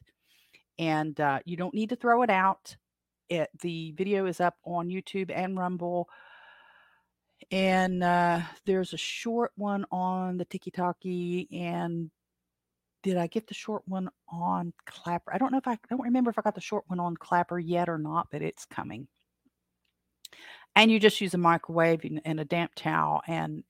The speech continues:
and a couple, and I talk about a couple of these, um, they're called brown sugar savers. They are food grade terracotta,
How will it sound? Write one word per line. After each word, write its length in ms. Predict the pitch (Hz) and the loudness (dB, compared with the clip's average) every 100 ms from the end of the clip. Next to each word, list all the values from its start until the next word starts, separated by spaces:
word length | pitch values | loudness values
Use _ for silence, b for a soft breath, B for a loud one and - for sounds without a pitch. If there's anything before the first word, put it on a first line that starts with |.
| - | -6
and 240 | 175 170 160 | -2 -2 -2
a 20 | |
couple, 300 | - 170 180 | -4 -6 -4
and 140 | 190 175 | 0 2
I 100 | 170 | 2
talk 260 | - 196 180 | 4 4 6
about 300 | 175 165 - | 8 8 6
a 40 | |
couple 260 | - - 165 | -4 -4 -2
of 100 | 160 | -4
these, 300 | 156 160 - B B B B B - | -4 -6 -8 B B B B B 2
um, 300 | 165 151 - | 2 2 -2
they're 100 | 175 | -6
called 280 | - 147 156 | -2 -2 2
brown 180 | 165 | 2
sugar 220 | 160 165 170 | 2 -2 -6
savers. 580 | - 156 151 151 151 | 0 2 2 0 -4
They 140 | - 156 | 0 2
are 260 | 151 151 - B B | 2 0 -4 B B
food 240 | - 220 202 | -2 0 4
grade 320 | 202 190 175 | 6 6 4
terracotta, 840 | - 180 185 - 165 170 165 160 | 2 2 2 2 4 6 6 2